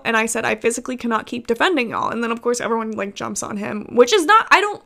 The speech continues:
I don't want that. It's just, like, if you say some stupid shit, like, people are gonna call you out. Someone, <laughs> I love you guys. Someone goes, "No, she's talking about men like you." And then he goes, "Sh-," fucking this,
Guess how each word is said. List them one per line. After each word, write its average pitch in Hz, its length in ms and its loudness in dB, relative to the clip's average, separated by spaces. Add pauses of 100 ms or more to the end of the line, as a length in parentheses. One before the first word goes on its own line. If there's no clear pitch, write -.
I 233 80 2
don't 359 180 -2
want 208 400 2
that. 185 220 0
It's 226 140 -2
just, 254 160 -8
like, 220 220 -2
if 233 300 -2
you 247 120 -2
say 277 240 0
some 247 160 -4
stupid 233 480 -4
shit, - 320 4
like, 208 140 -2
people 233 220 -4
are 220 40 -2
gonna 214 120 -4
call 220 160 -4
you 214 160 -2
out. 226 440 0
Someone, 277 380 6
<laughs> - 760 -2 (460)
I 320 40 4
love 214 200 2
you - 100 -4
guys. 240 260 -2
Someone 254 280 2
goes, 247 260 4
"No, 247 260 4
she's 269 220 0
talking 277 320 4
about 294 220 6
men 208 240 0
like 180 240 0
you." 131 280 -2 (440)
And 254 180 4
then 247 140 2
he 262 160 2
goes, 240 260 2
"Sh-," - 160 -4 (260)
fucking 277 880 -2
this, - 360 2